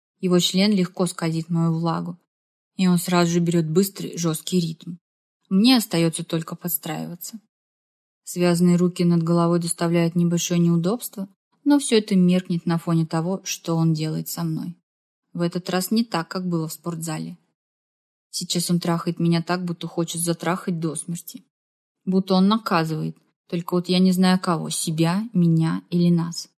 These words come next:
Его челюсти плотно стиснуты, руки на моих плечах сжимают так сильно, что даже больно. Но опять же,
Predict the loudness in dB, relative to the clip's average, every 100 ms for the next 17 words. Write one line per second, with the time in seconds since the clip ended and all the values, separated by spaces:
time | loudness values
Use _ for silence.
0 | _ _ _ _ _ -2 2 2 2 2
1 | 2 -2 -4 -2 0 -2 -2 -4 -4 -2
2 | -4 -4 -16 _ -2 0 2 4 4 2
3 | -4 -8 -4 -4 -4 -2 2 2 0 -2
4 | -4 -4 -2 0 0 -2 -8 -2 0 0
5 | -2 -2 -4 -6 -10 _ _ _ 0 0
6 | 2 0 -2 -4